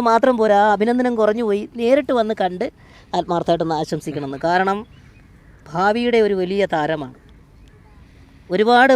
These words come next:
പരിമിതികളെ, ഒരുപാട് പ്രതിസന്ധികളെ തരണം ചെയ്ത് വലിയൊരു വിജയത്തിലേക്ക് പോയിക്കൊണ്ടിരിക്കുന്ന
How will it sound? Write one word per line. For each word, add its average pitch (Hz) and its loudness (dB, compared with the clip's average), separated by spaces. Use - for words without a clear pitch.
പരിമിതികളെ, 208 0
ഒരുപാട് 190 0
പ്രതിസന്ധികളെ 190 -4
തരണം 175 -6
ചെയ്ത് 175 -6
വലിയൊരു 233 2
വിജയത്തിലേക്ക് 202 -2
പോയിക്കൊണ്ടിരിക്കുന്ന 180 -4